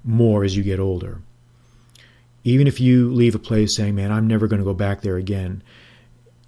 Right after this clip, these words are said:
if you don't do some work to try to make the experience tolerable, you're not gonna get the most out of it. And even bad places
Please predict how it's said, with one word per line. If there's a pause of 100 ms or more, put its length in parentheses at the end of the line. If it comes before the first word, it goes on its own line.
(140)
if
you
don't
do
some
work
to
try
to
make
the
experience
tolerable, (520)
you're
not
gonna
get
the
most
out
of
it.
And
even
bad
places